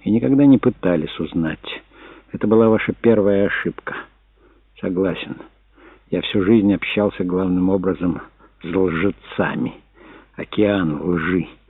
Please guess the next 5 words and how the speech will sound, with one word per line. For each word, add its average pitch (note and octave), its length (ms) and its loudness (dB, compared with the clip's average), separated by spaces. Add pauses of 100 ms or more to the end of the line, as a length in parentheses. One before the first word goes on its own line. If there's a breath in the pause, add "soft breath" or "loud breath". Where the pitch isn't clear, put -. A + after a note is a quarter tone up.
(420 loud breath)
Самая F#2 380 0
очевидная F2 640 -2
правда A2+ 420 0
всегда F2 440 -4
трудноуловима. G2 1000 -2